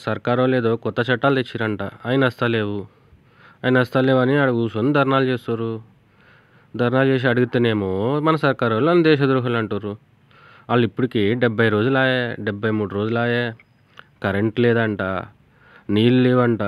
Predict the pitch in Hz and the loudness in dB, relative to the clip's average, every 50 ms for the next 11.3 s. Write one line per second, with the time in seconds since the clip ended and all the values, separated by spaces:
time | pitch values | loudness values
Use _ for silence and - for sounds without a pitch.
0 | 95 95 98 98 110 110 120 123 117 113 - 123 117 117 117 120 117 117 117 113 | -2 -2 -2 -2 0 2 2 0 0 -2 -2 -2 0 2 2 2 2 2 2 0
1 | 110 107 98 104 95 92 90 - _ _ _ _ _ - - - _ - 98 113 | 0 -2 -4 -4 -6 -6 -8 -10 _ _ _ _ _ -20 -20 -14 _ 0 2 4
2 | 127 143 147 147 147 147 143 127 113 117 123 139 135 139 139 139 139 143 131 127 | 6 6 6 6 4 4 4 4 4 4 4 4 4 2 2 2 2 2 2 2
3 | 143 135 139 135 127 120 131 131 123 120 - - 117 127 127 117 113 110 117 113 | 2 0 2 0 0 0 -2 -2 -2 -4 -6 -2 0 2 4 4 4 4 2 2
4 | - 123 123 123 117 107 107 101 104 127 151 156 165 156 160 160 147 143 143 131 | 2 2 2 2 2 2 0 0 0 0 0 0 0 2 2 2 2 2 2 0
5 | 123 117 117 113 127 147 156 170 160 147 143 135 127 120 - 120 113 117 113 113 | 0 -2 -2 -2 -2 -2 0 2 2 2 2 0 -2 -4 -6 -6 -6 -6 -8 -8
6 | - _ _ - - - - - _ _ _ _ _ _ _ _ _ _ _ - | -12 _ _ -20 -20 -20 -20 -20 _ _ _ _ _ _ _ _ _ _ _ -10
7 | 160 127 104 98 104 117 143 160 160 160 151 151 - _ _ - 131 120 - - | -8 -6 -6 -4 -4 -4 -2 -2 -2 -4 -6 -10 -14 _ _ -16 -16 -12 -8 -6
8 | 110 104 98 101 101 104 110 117 123 135 135 143 135 131 135 151 185 - _ _ | -6 -4 -4 -4 -4 -4 -4 -4 -4 -4 -4 -4 -4 -4 -4 -6 -8 -12 _ _
9 | _ _ _ _ _ _ - - 113 113 120 120 117 117 - - 104 95 95 95 | _ _ _ _ _ _ -14 -10 -8 -6 -4 -4 -4 -4 -4 -6 -6 -6 -4 -4
10 | 104 117 123 131 135 135 139 147 160 147 123 123 131 131 131 127 117 131 127 139 | -4 -4 -2 -4 -4 -4 -4 -4 -4 -4 -4 -4 -4 -4 -4 -4 -4 -6 -8 -6
11 | 143 147 147 127 120 131 | -4 -4 -4 -4 -4 -4